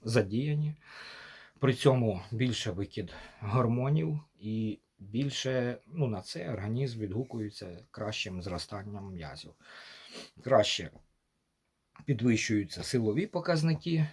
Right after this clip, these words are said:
Звісно, людина буде сильніша, яка там присідає сто кілограмів на десять, ніж людина, яка розгинає ноги, там, лежачи <clears throat> на десять чи жме ногами. Різниця є.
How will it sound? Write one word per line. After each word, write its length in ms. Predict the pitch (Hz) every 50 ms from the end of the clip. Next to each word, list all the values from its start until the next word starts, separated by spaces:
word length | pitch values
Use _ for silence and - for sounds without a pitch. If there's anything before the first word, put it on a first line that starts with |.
| - _ _ -
Звісно, 420 | 101 98 131 160 156 - - 95
людина 340 | 101 107 104 110 104 98 95
буде 240 | 90 98 98 98 90
сильніша, 540 | - - 123 107 104 107 101 87 - 98 95
яка 240 | 90 90 - -
там 260 | - - 73 69 76 - _ _ - - - - - _
присідає 600 | - 127 123 110 - 123 110 135 143 156 160 165 156
сто 220 | 151 - 180 151
кілограмів 640 | 151 170 165 151 147 135 143 139 139 143 143 131 131
на 120 | 131 127
десять, 460 | 113 113 131 135 123 - - 110 - -
ніж 280 | 95 98 101 95 95
людина, 360 | 92 92 92 113 139 135 123
яка 320 | 110 95 90 82 - 92 90
розгинає 600 | 92 90 87 92 113 110 110 101 101 98 87 87
ноги, 320 | 101 120 127 110 95 87
там, 220 | 82 - 85 85 90
лежачи 500 | 95 101 104 104 92 - - - - - - - -
<clears throat> 160 | - 175 139
на 100 | 131 123
десять 420 | 110 107 110 98 - - - -
чи 140 | - - 113
жме 260 | 107 107 117 117 110
ногами. 400 | 104 90 85 80 92 92 90 85 85 _ _ - - - - - - - 127 120 - - - - - - _ -
Різниця 560 | 131 127 139 131 110 135 139 135 127 - 139
є. 280 | 123 123 117 98 82